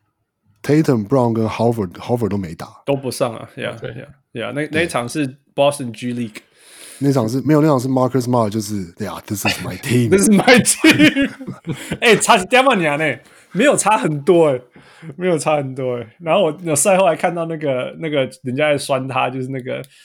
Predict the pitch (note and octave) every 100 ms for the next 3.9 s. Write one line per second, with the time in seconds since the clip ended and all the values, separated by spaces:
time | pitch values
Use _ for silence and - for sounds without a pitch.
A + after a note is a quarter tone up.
0 | _ D#3+ E3+ E3 D#3+ D3 A2+ D3 B2+ -
1 | - _ B2 B2 C#3+ C3+ C3+ A2+ A2+ C3+
2 | C3+ B2+ - D3+ D3 C3 _ _ _ D#3+
3 | D3 C3 B2 - D#3 C3+ - C3